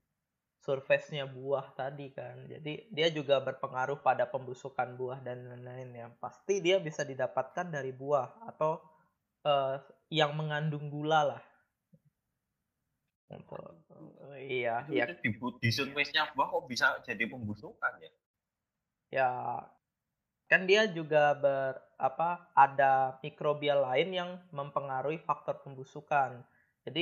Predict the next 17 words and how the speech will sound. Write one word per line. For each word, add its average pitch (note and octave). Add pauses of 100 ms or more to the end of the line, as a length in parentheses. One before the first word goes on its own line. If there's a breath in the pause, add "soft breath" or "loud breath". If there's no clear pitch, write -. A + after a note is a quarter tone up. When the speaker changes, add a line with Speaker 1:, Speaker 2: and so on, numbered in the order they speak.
Speaker 1:
kan G#3+
biasanya D#3
buah D#3+
yang D#3+
lebih D3+
gampang D3+
busuk D3+
itu C#3+
yang G3+
surface E3
buahnya F3
itu, C#3+
apa, -
permukaan C3
buahnya C3
itu G3
udah C#3